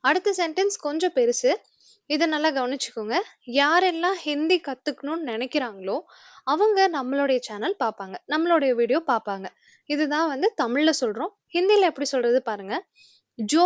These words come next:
லோக் ஹிந்தி சீக்னா சாத்தே ஹை, வே ஹமாரே வீடியோ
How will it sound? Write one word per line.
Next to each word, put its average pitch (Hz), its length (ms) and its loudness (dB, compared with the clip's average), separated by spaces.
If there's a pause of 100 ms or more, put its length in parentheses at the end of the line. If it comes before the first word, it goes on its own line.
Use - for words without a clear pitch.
(140)
லோக் 320 240 2 (300)
ஹிந்தி 294 360 0 (140)
சீக்னா 262 400 -4 (140)
சாத்தே 285 380 0
ஹை, 214 160 -2 (760)
வே 294 280 4 (500)
ஹமாரே 277 520 4
வீடியோ 254 260 0